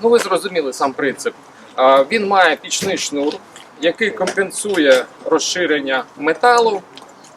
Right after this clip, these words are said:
Метал розширяється і давить на пічний шнур, а не давить на керамічну,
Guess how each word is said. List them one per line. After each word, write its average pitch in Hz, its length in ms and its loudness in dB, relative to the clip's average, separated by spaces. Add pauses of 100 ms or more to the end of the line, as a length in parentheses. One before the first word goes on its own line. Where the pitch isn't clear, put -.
(140)
Метал 175 360 6
розширяється 196 840 0
і 214 160 -8
давить 170 420 4
на 151 120 -2
пічний - 340 -8
шнур, 147 320 -2 (120)
а 147 140 -4
не 143 100 -6
давить 165 400 4
на 135 140 -2
керамічну, 135 680 -6